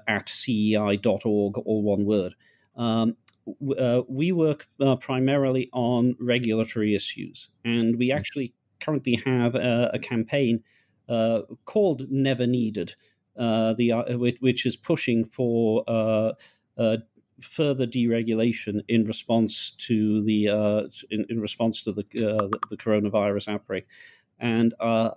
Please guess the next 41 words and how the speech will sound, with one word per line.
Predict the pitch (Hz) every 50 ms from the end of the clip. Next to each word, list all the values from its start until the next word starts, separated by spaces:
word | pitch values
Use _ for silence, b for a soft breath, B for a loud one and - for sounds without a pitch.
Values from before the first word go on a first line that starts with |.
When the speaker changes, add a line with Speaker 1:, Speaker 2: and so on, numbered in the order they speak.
| -
Speaker 1:
I, | - 120 127 127 - 110
I | 110 117
would | 117 120 120 -
hope | - - - 156 135 - - -
that, | - 120 117 117 - -
uh, | 120 113 113 113
the, | 110 117 120 - -
the | 117 117
people, | 113 - - 131 - - 117
if | 113 107 -
they | - 113 113
go | - 123 120 120
to | 117 - - 117
C | 104 - - 113 110 110
E | 113
I | 110 110 107
dot | 110 107 107
org | 110 113 110 110 113 110 - -
and | - 110 107 107 104 107
go | 120 117
to | 117 - 113
never | 113 127 131 131 120 123 117
needed | 123 135 156 160 143 120 120 104 98 - _ _ _
dot | - 123 104 - -
C | - - 127 117 104 90 110
E | 107
I | 107 104 101 101
dot | 101 - 113 98 - -
org, | 113 110 107 107 104 - B B B B B B B -
uh, | - 117 110 110 110
then | 107 104 117 110 113
they | 110 110 110
will | 110 117
see | - - - 120 110 - -
a | 117
lot | 113 120 123 113 113 - -
there, | - 113 110 104 98 - _ _ _ -
a | - 113
lot | 113 127 131 123 123
of | 107 107
work | 123 123 117 117 113 -